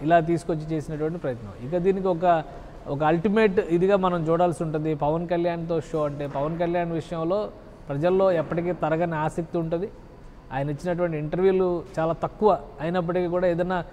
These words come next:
సభా వేదికలపైన మాట్లాడినటువంటి సందర్భాలు తప్పితే ప్రత్యేకంగా ఇంటర్వ్యూలకి ఇచ్చినటువంటి పరిస్థితులు చాలా వరకు తక్కువగా ఉన్నటువంటి నేపథ్యంలో ఈ షో పైన ఒక ఇంట్రెస్ట్ రాజుకున్నటువంటి పరిస్థితి ఉంది.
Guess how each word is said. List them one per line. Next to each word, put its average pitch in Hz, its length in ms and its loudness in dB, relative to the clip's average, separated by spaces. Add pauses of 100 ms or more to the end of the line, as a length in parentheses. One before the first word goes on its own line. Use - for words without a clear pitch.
(280)
సభా 165 240 8
వేదికలపైన 190 580 4
మాట్లాడినటువంటి 170 760 0
సందర్భాలు 160 600 0
తప్పితే 165 280 -4
ప్రత్యేకంగా 202 680 2
ఇంటర్వ్యూలకి 180 600 0
ఇచ్చినటువంటి 160 680 -2 (340)
పరిస్థితులు 170 440 -2
చాలా 170 240 6
వరకు 185 220 2
తక్కువగా 165 440 0
ఉన్నటువంటి 156 340 -2
నేపథ్యంలో 151 640 -4 (100)
ఈ 151 100 -4
షో 190 260 0
పైన 185 260 0
ఒక 180 100 -4
ఇంట్రెస్ట్ 156 420 -4
రాజుకున్నటువంటి 143 640 -4
పరిస్థితి 131 400 -8
ఉంది. 90 220 -12